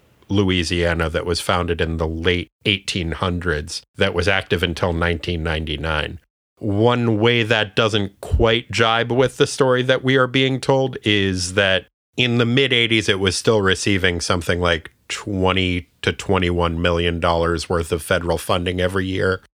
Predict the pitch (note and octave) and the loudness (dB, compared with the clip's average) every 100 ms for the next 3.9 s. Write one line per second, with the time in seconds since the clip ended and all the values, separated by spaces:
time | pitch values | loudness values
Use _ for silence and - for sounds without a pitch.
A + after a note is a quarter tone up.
0 | - G2 F#2 F2 E2 F#2 F2 D2+ - - | -2 0 0 -2 -2 0 0 -2 -8 -12
1 | _ _ - G#2 E2+ E2+ - - G#2 F#2 | _ _ -4 -2 -2 -6 -6 0 2 2
2 | F2 D#2+ - - G#2 F#2+ F#2+ F2+ E2+ E2+ | -2 -4 -8 -2 0 2 0 0 0 0
3 | E2 D#2+ D#2+ E2 - F2+ - E2 - | -2 -2 -4 -4 -4 -4 -4 -4 -6